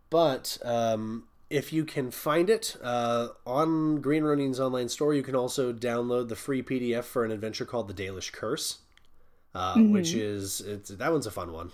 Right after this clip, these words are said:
Speaker 1: Uh, that was actually the original introductory adventure they had in box set one. Um, real quick note for everybody, tone down the bl-, tone down the Blight Wolves.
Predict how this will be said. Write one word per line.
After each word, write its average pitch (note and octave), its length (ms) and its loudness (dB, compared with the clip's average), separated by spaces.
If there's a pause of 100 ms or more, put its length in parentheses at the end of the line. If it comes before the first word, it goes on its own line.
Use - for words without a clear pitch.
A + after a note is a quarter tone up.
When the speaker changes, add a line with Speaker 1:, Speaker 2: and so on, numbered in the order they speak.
(120)
Speaker 1:
Uh, G#2+ 200 -4
that C3 180 -2
was C3 140 2
actually C3 360 2
the A#2+ 140 2
original B2 460 2
introductory A#2 580 -2
adventure A2+ 340 -2
they A2+ 160 -2
had A#2 220 -4
in G2+ 240 -8
box G2+ 360 -6
set G#2+ 220 -6
one. G#2 300 -6 (460)
Um, F2+ 300 -6 (1080)
real C#3+ 180 6
quick D#3 300 2
note C3+ 220 2
for A2 140 -2
everybody, G2+ 500 -2 (260)
tone D3 380 2
down A#2 300 -2
the G2+ 60 -4
bl-, G#2 300 -6
tone F3 320 2
down B2+ 220 2
the G2+ 80 -4
Blight A2+ 240 -2
Wolves. D#3 460 -2